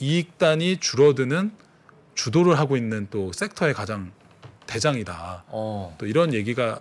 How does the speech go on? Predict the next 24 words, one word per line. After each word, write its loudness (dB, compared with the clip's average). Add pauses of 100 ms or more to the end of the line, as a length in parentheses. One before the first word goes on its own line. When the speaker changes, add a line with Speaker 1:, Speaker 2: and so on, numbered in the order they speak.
(120)
Speaker 1:
이 -8
팩사에서 -2
얘기를 -4
했어요. -10 (640)
예, -8 (140)
그래서 -2 (280)
이게 0 (920)
여기 -2
중간에 0
한번 -2
제가 -4
보니까, -6 (140)
Speaker 2:
음. -16 (280)
Speaker 1:
어, -4 (380)
아마존 4
여기 -2
보시면 0 (680)
라스베가스 4
샌즈나 -2
Speaker 2:
네. -12
Speaker 1:
뭐 -10
카이사르 2
엔터테인먼트, -4
Speaker 2:
음. -2